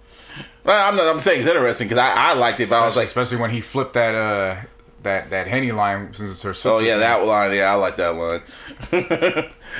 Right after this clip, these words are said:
Speaker 1: But, I mean, I thought the record was cool. He's like, "Oh, okay." 'Cause
Speaker 2: I'm
Speaker 1: I
Speaker 2: not even, I'm not even gonna say that. Like, I'm not, I, I can't
Speaker 1: I know you
Speaker 2: give it
Speaker 1: can't
Speaker 2: the,
Speaker 1: say it.
Speaker 2: I'm, well, I can't. It's not I can't. Um,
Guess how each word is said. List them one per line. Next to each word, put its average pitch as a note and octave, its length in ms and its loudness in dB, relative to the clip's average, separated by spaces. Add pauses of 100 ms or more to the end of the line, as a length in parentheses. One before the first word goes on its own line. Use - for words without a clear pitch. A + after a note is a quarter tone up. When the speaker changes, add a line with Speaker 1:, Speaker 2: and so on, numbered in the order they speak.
(480)
Speaker 1:
But, A2+ 540 0
I F3 400 0
mean, B3 140 0
I A#3+ 100 2
thought A3 200 2
the - 80 0
record C#3 200 0
was A#2+ 140 -2
cool. C3 340 -4 (540)
He's C3+ 220 -6
like, D#3 140 2
"Oh, F#3+ 120 0
okay." E3+ 240 2
'Cause C3+ 100 -2
Speaker 2:
I'm D3 80 4
Speaker 1:
I D3 40 2
Speaker 2:
not D3+ 140 4
even, D3 120 2
I'm C3+ 100 2
not D#3 60 2
even D3 120 0
gonna C3 100 0
say B2+ 200 0
that. B2+ 340 0
Like, G#2 200 -2
I'm A2 100 -2
not, A#2+ 320 0
I, A#2 100 4
I - 20 -6
can't B2 380 -2
Speaker 1:
I F3 60 4
know D3 60 2
you A2+ 80 -2
Speaker 2:
give B2+ 160 0
it A#2+ 40 2
Speaker 1:
can't G2+ 180 2
Speaker 2:
the, G2+ 120 0
Speaker 1:
say F#2+ 120 2 (100)
it. A#2+ 120 -4
Speaker 2:
I'm, G#2+ 60 -12
well, G2 180 -2
I F2+ 120 -2
can't. - 240 -14
It's - 140 -16
not F2+ 140 -2
I E2+ 60 -10
can't. G#2 360 -6
Um, F#2 200 -8